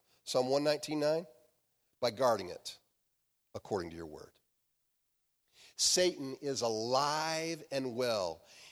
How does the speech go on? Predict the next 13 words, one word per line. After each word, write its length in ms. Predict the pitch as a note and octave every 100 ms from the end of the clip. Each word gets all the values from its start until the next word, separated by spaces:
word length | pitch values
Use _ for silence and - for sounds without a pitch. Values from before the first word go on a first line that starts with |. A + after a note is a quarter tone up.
| -
He 200 | - A#2
tempts 600 | - - D3+ F#3 - -
us. 380 | B3 C4+ - - - - -
He 160 | - C3+
deceives 840 | A2 A#2+ - E3 F3+ F3+ D#3 A#2+
lives 500 | A#2 B2+ E3+ A3 A3
to 240 | - A3+ A#3+
us. 600 | - - - - - - _ - - - -
How 140 | F3+
can 200 | G3+ A3+
we 120 | A3+
gain 320 | F3+ G3+ G#3+
victory 800 | F#3 E3 D4 - C#4+ D4 A3 C3